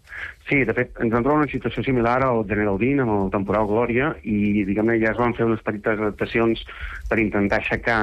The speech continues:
aquests pous de captació que estaven en una zona, eh, fàcilment inundable, però, diguem-ne, que ha plogut tant que, que no va ser prou i, per tant, molt probablement ja estem estudiant fer alguna segona acció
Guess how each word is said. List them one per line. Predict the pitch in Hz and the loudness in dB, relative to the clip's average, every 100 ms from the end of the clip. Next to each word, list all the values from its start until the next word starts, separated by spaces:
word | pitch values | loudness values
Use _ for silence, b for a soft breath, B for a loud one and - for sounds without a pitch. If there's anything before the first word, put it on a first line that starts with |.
| 101 | 0
aquests | 107 107 - | -2 -4 -2
pous | 110 98 | -4 -2
de | 104 | -4
captació | 98 - - 117 117 - | -4 -8 -4 0 0 0
que | 101 | -6
estaven | - 107 101 101 | -4 -2 0 2
en | 101 | 2
una | 98 | 2
zona, | 104 104 101 101 B B B B | 0 0 0 -2 B B B B
eh, | - 98 98 92 | -2 0 0 0
fàcilment | 113 - 107 107 | -2 -2 0 2
inundable, | 107 110 110 123 123 131 143 B B B - | 2 2 0 -2 0 0 -2 B B B -20
però, | - 123 | -6 -2
diguem-ne, | 117 117 117 123 | 0 2 0 -2
que | 107 | -2
ha | |
plogut | 123 120 127 - | -2 0 -2 -4
tant | 143 135 156 - B B B - | 0 0 0 -4 B B B -4
que, | 131 117 107 | 0 0 0
que | 107 107 | 0 0
no | 110 110 | 2 2
va | 110 98 - | 0 -2 -2
ser | 104 | -2
prou | 101 110 117 | 0 0 2
i, | 120 | 0
per | 104 101 | -2 -2
tant, | 98 104 101 101 | 0 0 0 0
molt | 98 95 | 0 0
probablement | 95 95 95 | 0 0 0
ja | 98 - | 0 0
estem | 101 98 | -2 -2
estudiant | - 95 95 101 101 | -2 0 2 0 0
fer | 104 | 0
alguna | 98 95 95 92 90 | 0 0 0 -2 -2
segona | 98 101 98 | 0 0 -2
acció | - 104 113 | -2 0 0